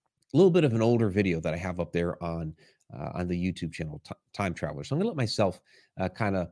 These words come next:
talk about a few of these different time slip events. Uh, the video was the, uh, Time Travelers video, which you can go back and, uh, you know, take a look at on, uh, was it youtube dot com slash, well, it was the Haunted Road Media channel,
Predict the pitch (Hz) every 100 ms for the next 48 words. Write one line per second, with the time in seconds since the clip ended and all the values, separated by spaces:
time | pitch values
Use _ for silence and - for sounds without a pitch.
0 | _ _ _ - 117 - 101 98 95 -
1 | - 101 101 98 92 80 92 87 80 90
2 | - 92 87 80 - _ _ _ - 110
3 | 104 - 95 - _ _ _ 92 85 85
4 | - - - _ _ - 85 92 98 95
5 | 90 82 85 85 82 82 - 110 104 98
6 | 82 82 80 82 80 69 64 _ _ _
7 | - 92 98 92 90 87 90 87 85 _
8 | 92 85 82 80 80 80 - 80 69 -
9 | 110 101 104 110 101 95 - - 90 85
10 | 85 85 80 80 _ _ _ - - _
11 | _ _ _ _ _ _ _ _ _ 85
12 | 87 110 117 117 101 - - 101 95 92
13 | - 98 95 95 104 98 117 156 156 120
14 | 104 92 92 90 80 - 78 71 80